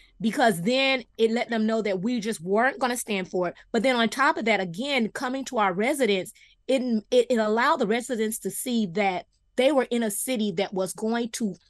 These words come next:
fight for them and that they weren't in it alone, that we all were gonna do it together. Um, I think, uh, Senator Jones said it, you know, she didn't always just think of her-, she didn't think of herself as a politician.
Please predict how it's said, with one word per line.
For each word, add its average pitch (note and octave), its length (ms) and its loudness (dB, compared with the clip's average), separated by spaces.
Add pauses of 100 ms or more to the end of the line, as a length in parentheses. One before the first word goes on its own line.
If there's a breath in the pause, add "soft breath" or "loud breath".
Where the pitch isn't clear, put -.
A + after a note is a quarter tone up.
fight A3+ 300 2 (220)
for B3 240 2
them E3+ 320 -2 (280 soft breath)
and G#3+ 120 4
that G3 140 2
they G#3 120 4
weren't A3+ 360 2
in A3 100 -4
it G3 80 -4
alone, G3+ 520 0
that F#3 140 -4
we A3+ 200 0
all G#3+ 260 6
were G3 140 -2
gonna F#3 220 -4
do G3+ 120 -2
it F#3+ 120 -2
together. E3 500 -4 (440 soft breath)
Um, G#3 440 4
I G3+ 80 4
think, C4 400 -4
uh, G3+ 140 4
Senator A#3 260 2
Jones A#3 400 -2
said B3+ 240 2
it, G3+ 120 -2
you C#4 100 -2
know, A3+ 100 0
she C#4+ 320 0
didn't D#4 300 -4
always A#3 320 2
just A3 180 -6
think B3 140 -4
of G#3+ 80 -6
her-, A3+ 100 -4 (120)
she - 120 2
didn't F4+ 160 0
think D4 140 0
of C4 80 2
herself A#3 280 0
as G3 140 -4
a F3 60 -2
politician. G3+ 680 -2